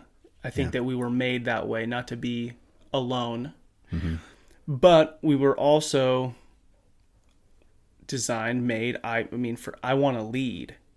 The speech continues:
Speaker 1: I
Speaker 2: Mm-hmm.
Speaker 1: wanna be a part of something that I get to have a say in, I guess. So there's kind of, it's both, right? I, I need to be able to take care of myself and be a man.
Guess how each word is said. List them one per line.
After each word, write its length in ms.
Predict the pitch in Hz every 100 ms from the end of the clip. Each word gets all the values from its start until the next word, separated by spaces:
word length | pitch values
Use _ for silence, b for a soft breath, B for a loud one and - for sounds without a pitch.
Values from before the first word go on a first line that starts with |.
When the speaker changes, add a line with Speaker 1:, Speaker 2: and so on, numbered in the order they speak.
| -
Speaker 1:
I 80 | 139
Speaker 2:
Mm-hmm. 80 | 135
Speaker 1:
wanna 180 | 127
be 180 | 123 127
a 60 | 120
part 320 | - 143 135
of 60 | 127
something 480 | 139 127 123 127
that 140 | 127 123
I 100 | 127
get 180 | 127 131
to 140 | 131
have 200 | 127 127
a 60 | 123
say 380 | - 127 117 113
in, 320 | 113 113 120 -
I 120 | 131
guess. 500 | 123 113 117 - - - B B B B B B
So 220 | - 147
there's 260 | 160 156
kind 200 | - 180
of, 60 | 175
it's 160 | 151 139
both, 340 | 170 196 143
right? 160 | 139 135 131
I, 80 | 135
I 20 |
need 160 | 147 165
to 80 | 143
be 460 | 139 139 139 135 - _ _ _ _ _ _ _ _ _ _ _ - - -
able 280 | 151 143
to 120 | 139 139
take 220 | 135 123
care 140 | 131
of 60 | 123
myself 500 | 120 120 120 117 -
and 120 | 120
be 140 | 123 117
a 60 |
man. 380 | 110 110 117 117